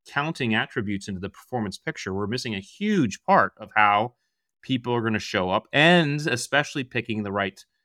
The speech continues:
person. And so I'll just give you a quick story about this to give you an example. So basic Navy seal training, it's held in San Diego, California. It's called buds, Basic Underwater Demolition slash seal Training. It's known as some of the most difficult training in the world. There's about a ninety percent attrition rate. I went through buds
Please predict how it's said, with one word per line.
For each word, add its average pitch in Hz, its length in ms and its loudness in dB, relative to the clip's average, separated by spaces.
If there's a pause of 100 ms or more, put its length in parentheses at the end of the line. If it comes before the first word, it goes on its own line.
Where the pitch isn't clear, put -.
(200)
person. 135 340 2
And 95 80 -4
so 131 120 4
I'll 127 120 4
just 135 200 -4
give 151 120 -2
you 131 60 0
a 127 40 -2
quick 180 240 -2
story 160 320 -2
about 95 260 -2
this 101 160 -8
to 98 100 -10
give 95 220 -4
you 113 60 0
an 101 80 -2
example. 98 480 -6
So 107 160 -4
basic 143 560 0
Navy 120 380 -2
seal 113 280 -4
training, 90 340 -6
it's 87 120 -10
held 107 200 -2
in 98 60 -6
San 113 220 -4
Diego, 104 260 -2
California. 135 680 -6 (360)
It's 104 140 -4
called 95 320 -4
buds, 90 320 2
Basic 117 460 0
Underwater 101 480 0
Demolition 95 580 -6
slash 92 380 -8
seal 139 160 -8
Training. 120 240 -4
It's 95 100 -16
known 117 160 -2
as 101 100 -6
some 107 120 -6
of - 20 -6
the 101 60 -6
most 95 200 -6
difficult 101 360 -8
training 98 220 -4
in 90 60 -6
the 90 60 -6
world. 104 320 -2 (180)
There's 107 100 -4
about 110 180 4
a - 20 2
ninety 117 400 2
percent 110 320 -6
attrition 95 380 -10
rate. 87 220 -10 (360)
I 120 80 6
went 135 220 4
through 127 140 0
buds 113 520 2